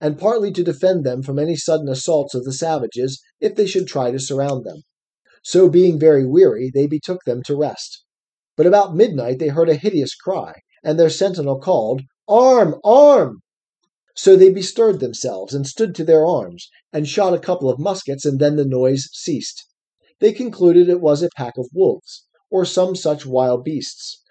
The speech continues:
for one of the sailors told them he had often heard such noises in Newfoundland. So they rested till about five o'clock in the morning.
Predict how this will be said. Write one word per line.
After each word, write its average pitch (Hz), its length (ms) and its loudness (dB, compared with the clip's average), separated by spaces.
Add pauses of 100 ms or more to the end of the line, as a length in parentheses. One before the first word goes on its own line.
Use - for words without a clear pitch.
for 160 120 -4
one 208 120 4
of 233 60 2
the 185 80 -4
sailors 156 460 0
told 185 260 -2
them 123 140 -2
he 143 80 0
had 143 100 2
often 151 300 -2
heard 175 240 -4
such - 240 -8
noises 120 420 -6
in 147 100 -6
Newfoundland. 117 540 -6 (800)
So 214 220 4
they 214 160 8
rested 165 360 -2
till 175 160 -2
about 156 300 -2
five 131 180 -2
o'clock 131 380 -8
in 123 80 -10
the 123 80 -6
morning. 131 300 -4